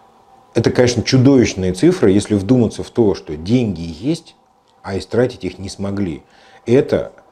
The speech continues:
э, в очень серьёзной мере характеризует ту систему управления, которая существовала и во многом существует сейчас в Республике Башкортостан. Напомню, по Минздраву, а,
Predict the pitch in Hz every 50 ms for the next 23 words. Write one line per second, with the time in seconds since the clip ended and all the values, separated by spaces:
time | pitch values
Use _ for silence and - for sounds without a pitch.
0 | _ _ - 90 90 90 90 87 85 85 80 80 - - _ _ _ - 95 92
1 | 127 139 - - 110 104 - - 110 101 110 120 113 95 95 95 92 92 101 113
2 | 123 127 113 95 - - 98 92 92 - - - 92 98 90 87 110 113 107 92
3 | - - - 107 104 - 98 92 - - 107 95 90 85 82 - 82 85 85 87
4 | 98 117 123 117 98 - 107 101 - 107 107 104 90 78 - - - - 117 107
5 | - 110 101 - - 98 92 92 101 117 120 104 - - 101 98 87 101 95 98
6 | 107 113 104 92 90 85 - - 92 - - - 90 - - 98 101 101 92 85
7 | - 90 80 - 113 110 107 - 95 85 78 - - 92 87 92 87 - 90 78
8 | 80 - - - 78 - - 85 80 - - - 67 65 _ _ - - - -
9 | - - _ - 104 110 107 - 131 127 123 107 92 78 69 - - 123 127 127
10 | 123 117 98 90 - - 208 208 95 87 - - - _ _ _ _ _ _ _
11 | _ _ _ _ _ _ - 73 76 78 -